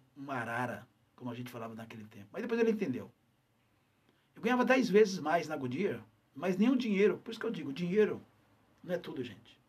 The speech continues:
Eu não tava sendo feliz, porque é um ambiente fechado. Eu nunca, eu nunca servi pra trabalhar em fábrica.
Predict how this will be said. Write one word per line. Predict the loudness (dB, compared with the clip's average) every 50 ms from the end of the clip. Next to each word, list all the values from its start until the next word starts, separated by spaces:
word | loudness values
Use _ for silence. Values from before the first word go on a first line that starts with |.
| _ _ _ _ _ _ _ _ _ _ _ _
Eu | -14 -12
não | -12 -8
tava | -6 -4 -4 -4
sendo | -4 -6 -6 -6
feliz, | -6 -6 -6 -4 -6 -6 -8 -10 -14 -16 -18 -20 -20 _ _ _ _ _ _ _ _ _ _ _
porque | -16 -14 -10 -8 -6
é | -4
um | -4 -4
ambiente | -2 -2 -4 -4 -6
fechado. | -8 -10 -10 -8 -8 -8 -8 -10 -12 -14 -18 _ _ _ _ _ _ _ _ _ _ _
Eu | -8 -4
nunca, | -2 -2 -2 -4 -4
eu | 0
nunca | 0 2 2 2
servi | 2 2 2 2 2 2
pra | 0 -2 -4
trabalhar | -4 -4 -4 -4 -4 -4
em | -6
fábrica. | -6 -8 -10 -8 -8 -8 -10 -12 -14 -20 -20